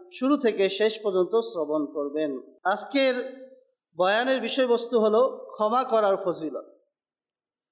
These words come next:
আমরা যেহেতু সমাজে বসবাস করি, আমাদের একে অপরের প্রতি রাগ আসতেই পারে, একে অপরের সাথে ঝগড়া বিবাদ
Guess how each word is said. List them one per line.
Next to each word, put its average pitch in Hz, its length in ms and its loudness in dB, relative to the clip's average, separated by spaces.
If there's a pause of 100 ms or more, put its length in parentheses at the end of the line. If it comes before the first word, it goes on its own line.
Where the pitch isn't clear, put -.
(140)
আমরা 208 260 0
যেহেতু 262 380 2
সমাজে 254 420 2
বসবাস 262 480 2
করি, 233 320 0 (680)
আমাদের 233 540 2
একে 226 260 0
অপরের 233 760 0 (380)
প্রতি 240 320 2
রাগ 202 300 2
আসতেই 208 420 -2
পারে, 208 320 0 (680)
একে 214 260 0
অপরের 247 400 2
সাথে 233 640 0 (400)
ঝগড়া 214 380 2
বিবাদ 220 340 2